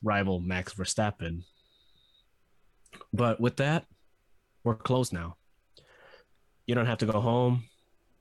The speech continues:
You can't stay here. If anything, we are thankful for you spending your Mother's Day with us. Happy Mother's Day to all the mother figures around the world.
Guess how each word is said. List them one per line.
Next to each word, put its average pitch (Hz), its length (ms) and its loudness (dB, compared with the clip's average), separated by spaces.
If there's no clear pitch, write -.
You - 120 -16
can't 107 180 -2
stay 104 160 0
here. 101 400 0
If - 80 -8
anything, 104 380 0
we 98 100 -2
are 104 100 -2
thankful 104 320 -6
for - 140 -8
you 95 140 0
spending 95 360 0
your 92 140 2
Mother's 98 320 0
Day 92 80 -4
with 87 140 -6
us. 92 120 -4
Happy - 300 -2
Mother's 92 320 -2
Day 85 160 -4
to 85 140 -6
all 90 200 -2
the 87 120 -2
mother 87 280 -2
figures 87 380 -4
around 85 300 0
the 82 40 0
world. 87 440 -2